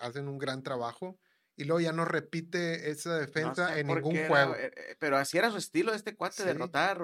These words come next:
Speaker 1: ya
Speaker 2: rotar,
Speaker 1: no
Speaker 2: rotar.
Speaker 1: repetía, ya no repitió la defensa en ningún juego, y bueno, así nos fue con Brasil. Y luego Miguel Herrera.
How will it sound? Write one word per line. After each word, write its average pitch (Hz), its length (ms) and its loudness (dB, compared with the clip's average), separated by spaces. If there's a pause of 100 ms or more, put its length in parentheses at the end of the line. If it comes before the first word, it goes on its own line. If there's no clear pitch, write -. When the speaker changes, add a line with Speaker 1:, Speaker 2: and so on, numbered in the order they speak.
Speaker 1:
ya 131 100 0
Speaker 2:
rotar, 165 120 2
Speaker 1:
no 202 120 4
Speaker 2:
rotar. 175 220 0
Speaker 1:
repetía, 180 540 0 (160)
ya 143 140 -4
no 196 100 -2
repitió 185 500 -4
la 185 120 0
defensa 175 580 -4 (360)
en 135 140 -8
ningún 139 220 -6
juego, 208 420 2
y 170 80 0
bueno, 147 220 -2
así 156 160 -4
nos 170 140 -4
fue 170 140 -6
con 170 140 -6
Brasil. 123 380 -6 (480)
Y 165 100 -4
luego 220 280 4
Miguel 185 340 2
Herrera. 151 480 2